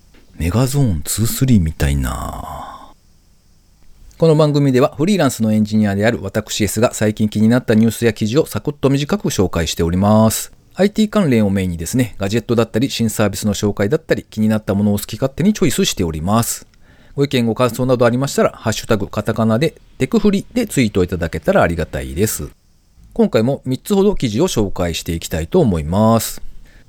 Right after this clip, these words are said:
では一つ目ですね。芝刈りロボット。人だけじゃなく犬の仕事も奪ってしまう。ギズモードジャパンさんで掲載されていた記事ですね。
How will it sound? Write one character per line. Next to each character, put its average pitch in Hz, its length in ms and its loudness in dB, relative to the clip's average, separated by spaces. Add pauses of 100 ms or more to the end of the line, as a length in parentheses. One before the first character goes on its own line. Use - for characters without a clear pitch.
(440)
で 208 120 4
は 143 80 4
一 - 180 -2
つ - 100 -6
目 101 120 -2
で 82 80 -10
す - 120 -6
ね。 110 220 2 (1700)
芝 208 320 0
刈 220 100 -2
り 208 140 -2
ロ 196 100 4
ボ 123 140 0
ッ - 40 -4 (120)
ト。 82 220 -8 (560)
人 226 200 2
だ 240 120 4
け 170 100 0
じ 117 100 -2
ゃ 104 60 -2
な 95 100 -6
く - 260 -16
犬 113 220 0
の 208 140 6
仕 - 100 -4
事 175 240 0
も 147 200 2
奪 123 160 0
っ 117 60 0
て - 180 -4
し - 140 -4
ま 92 140 0
う。 85 200 -6 (680)
ギ 113 120 2
ズ 175 160 2
モ 220 160 6
ー - 20 4
ド 202 100 2
ジ 190 120 0
ャ - 20 0
パ 160 260 2
ン 113 100 0
さ 98 200 -4
ん 95 100 -6
で 156 100 -2
掲 123 200 0
載 95 180 -4
さ 90 140 -8
れ 80 100 -8
て 85 120 -10
い 82 80 -8
た 165 160 -2
記 - 100 -6
事 87 140 -6
で 76 80 -8
す - 120 -8
ね。 95 320 0